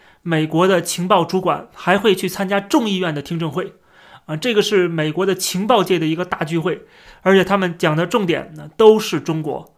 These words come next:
中国是、呃，这个逃不过的，还有，当然还有俄罗斯啊，还有其他的国家，朝鲜啊。但是，呃，中国拥有的这个，按照他们的话说啊，它的强大的这个网络能力，实际上是可以攻击美国的一些弱点的，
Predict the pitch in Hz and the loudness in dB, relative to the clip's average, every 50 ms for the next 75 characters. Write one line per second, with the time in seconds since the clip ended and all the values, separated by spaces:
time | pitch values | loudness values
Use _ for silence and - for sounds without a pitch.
0 | _ _ _ _ _ _ - - 220 202 202 202 202 202 175 165 160 151 - - | _ _ _ _ _ _ -4 -2 2 4 4 4 6 4 2 2 2 0 -2 -4
1 | - - - 156 175 160 160 - - - 196 196 220 220 233 208 156 - - - | -8 -10 -10 -8 -6 -6 -6 -4 0 0 0 0 0 2 4 4 4 4 2 0
2 | 180 180 180 190 180 175 185 180 175 170 160 170 180 190 185 185 202 196 190 175 | 0 2 2 2 0 0 0 -2 0 0 0 0 0 0 -2 -2 0 2 2 2
3 | 170 165 165 - - _ - - 180 - - 202 220 208 190 160 160 156 160 156 | 2 0 -2 -8 -18 _ -6 -6 -4 -2 0 2 2 2 2 0 -2 -2 -4 -4
4 | - - 175 185 180 180 143 147 147 151 151 _ - - - - _ _ _ - | -2 -2 -2 0 0 -2 -4 -4 -8 -10 -12 _ -20 -20 -20 -20 _ _ _ 0
5 | 233 220 - 214 196 175 - - - - - - - - - _ - 175 165 165 | 0 2 4 4 2 2 2 -6 -16 -20 -20 -20 -20 -20 -20 _ -6 -4 -4 -2
6 | 165 269 262 269 226 202 190 196 220 247 247 247 214 156 143 151 156 170 160 156 | -2 -2 -2 2 4 4 4 4 4 0 0 0 0 0 0 -2 -4 -4 -2 -2
7 | 156 151 156 151 - _ _ _ _ - - 214 208 196 190 - 226 208 202 190 | -2 -2 -4 -6 -14 _ _ _ _ -4 0 2 4 4 2 2 0 0 0 0
8 | 196 220 180 165 151 165 165 160 143 143 143 143 - 196 185 180 185 - 170 175 | 2 4 2 2 2 0 -2 -4 -4 -6 -10 -8 -4 -4 -4 -4 -4 -4 -4 -2
9 | 190 214 196 175 165 156 156 156 147 151 143 139 156 175 170 156 160 160 175 220 | 2 2 2 2 2 -2 -4 -4 -2 -4 -4 -4 -2 -2 -2 0 0 0 0 -2
10 | 240 208 - - - - - - _ - - - 196 196 208 208 196 180 - - | -2 -4 -6 -8 -14 -20 -20 -20 _ -12 -8 -6 -4 -2 0 0 0 0 -2 -4
11 | 165 - - - 170 175 208 240 214 165 147 143 - - 190 190 180 180 196 190 | -8 -8 -6 0 4 4 4 6 4 2 0 0 -2 -4 -2 -2 -2 -2 -2 -4
12 | 185 165 165 160 139 135 135 135 151 156 160 165 160 - - _ _ _ _ _ | -4 -4 -6 -6 -6 -6 -4 -4 -2 -2 -2 -2 -4 -6 -12 _ _ _ _ _
13 | _ - 170 160 - - 175 170 170 170 170 165 170 - - _ _ _ - 220 | _ -6 -6 -4 -2 0 0 2 2 2 0 -2 -6 -12 -20 _ _ _ 2 6
14 | 214 190 170 165 143 131 143 143 | 6 6 6 4 -2 -6 -8 -14